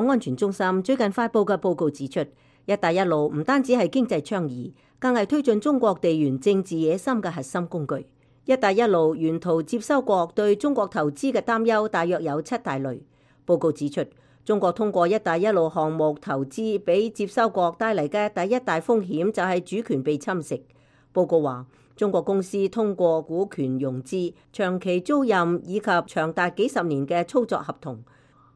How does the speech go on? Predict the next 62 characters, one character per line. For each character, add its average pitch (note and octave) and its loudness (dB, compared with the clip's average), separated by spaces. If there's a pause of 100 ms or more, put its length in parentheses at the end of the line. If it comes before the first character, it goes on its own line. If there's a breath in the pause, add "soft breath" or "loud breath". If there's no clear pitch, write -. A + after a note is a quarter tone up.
(140 soft breath)
獲 G3 4
得 C4 2
咗 G3+ 2
一 A#3+ 6
啲 A#3 0
一 B3+ 2
帶 G3 0
一 G#3+ 4
路 F3 6
基 C4 2
礎 G3+ -2
設 G3+ -6
施 A#3 -4
項 D#3+ -2
目 D3+ 0
嘅 E3 0
控 D#3 -2
制 D3 -2
權。 C3+ -8 (540 soft breath)
中 G#3+ 4
國 G3 4
公 G3+ 0
司 G3+ -4
獲 F#3 4
得 G#3 0
咗 F#3 2
呢 A3+ 0
啲 A#3 0
基 A3+ 2
礎 D#3+ 0
設 D#3+ -4
施， D3 -6 (280 loud breath)
特 A3 0
別 G#3 0
係 F#3+ 2
重 F3+ 0
要 G3 4
基 A3+ 2
礎 D#3 -2
設 D3+ -6
施， C#3 -8 (340 soft breath)
比 G#3 4
如 C#3 0
水 F#3+ 0
電 F3 0
大 D#3 0
壩 D#3+ 2
嘅 E3 0
運 D#3 2
營， C#3 -4 (420 soft breath)
唔 F#3 -2
單 E4 0
止 B3+ 0
使 G#3+ 2
相 C#4 0
關 C4+ 0
談 C#3+ -4
判 F3+ 0
變 F3 0
得 G3+ -2
複 G3 -8
雜， C3 -6